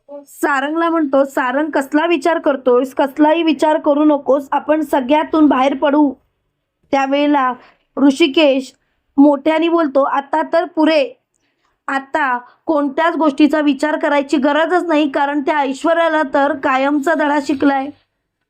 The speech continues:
आता मला एकच गोष्ट कळते, ती म्हणजे लताबाई लवकरात लवकर आपल्या समोर आल्या पाहिजेत." तेवढ्यात दारातून आवाज येतो, "लताबाई." त्यावेळेला लताबाई हे नाव ऐकताच लताबाईंना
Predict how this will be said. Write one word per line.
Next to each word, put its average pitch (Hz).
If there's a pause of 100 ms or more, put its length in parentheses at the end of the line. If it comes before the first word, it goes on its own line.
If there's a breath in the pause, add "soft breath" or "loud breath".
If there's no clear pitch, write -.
(840)
आता 285
मला 311 (120)
एकच 302
गोष्ट 320
कळते, 302
ती 311
म्हणजे 294
लताबाई 294
लवकरात 277
लवकर 311
आपल्या 302
समोर 302
आल्या 302
पाहिजेत." 285 (500 soft breath)
तेवढ्यात 294
दारातून 277
आवाज 294
येतो, 277 (280 loud breath)
"लताबाई." 302 (440)
त्यावेळेला 285
लताबाई 294
हे 294
नाव 302
ऐकताच 269 (1160)
लताबाईंना 294